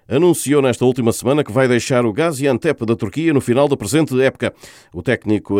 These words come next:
português tinha contrato por mais dois anos, mas decidiu sair em solidariedade com o presidente do clube que o contratou e que também está de saída.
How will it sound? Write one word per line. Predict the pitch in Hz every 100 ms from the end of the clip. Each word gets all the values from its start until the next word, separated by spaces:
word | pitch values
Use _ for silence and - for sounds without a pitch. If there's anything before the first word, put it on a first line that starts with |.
| 95
português | 98 87 147
tinha | - 120 107
contrato | 127 117 117 107
por | 107
mais | 104 104 98 80
dois | 87 165 143
anos, | 180 190 - _ _ -
mas | 98 90
decidiu | 151 170 - 104 110 104
sair | 92 110 117
em | 95
solidariedade | - 170 147 107 101 92 101 92
com | - 104
o |
presidente | 92 120 98 104 95
do | 90
clube | 85 117 104 90
que | 90
o | 90
contratou | 151 147 101 110 113 - - _ -
e | 92
que | - 95
também | 92 147 104 98 98
está | - 98
de | 90 92 92 92
saída. | - - 117 95 -